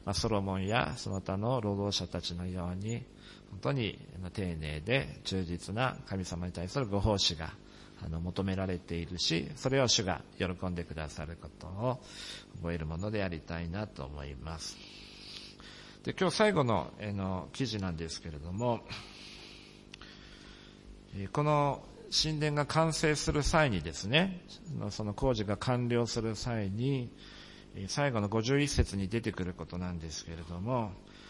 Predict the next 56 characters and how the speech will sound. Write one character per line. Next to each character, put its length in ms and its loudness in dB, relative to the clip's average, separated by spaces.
「ダ 140 8
ビ 160 2
デ 100 6
が 160 6
性 300 4
別 340 2
し 140 4
た 120 4
も 140 2
の 180 4
が、 300 6
そ 200 0
の 280 4
神 400 6
殿 300 6
の 320 6
宝 320 4
物 160 2
蔵 440 2
に 320 2
収 160 2
め 120 6
ら 100 6
れ 140 6
た」 180 0
と 220 -6
い 120 -2
う、 140 -6
そ 140 0
う 40 6
い 20 -2
う 20 -2
記 120 0
事 120 0
が 100 0
最 260 4
後 120 -2
に 460 -6
出 80 2
て 120 -2
き 120 -8
ま 140 -4
す。 220 -4
で、 100 -2
五 100 4
十 160 4
一 100 0
節 220 -4
の 80 0
最 220 0
後 100 0
の 80 -2
と 100 -8
こ 140 -8
ろ 100 -2
に、 320 0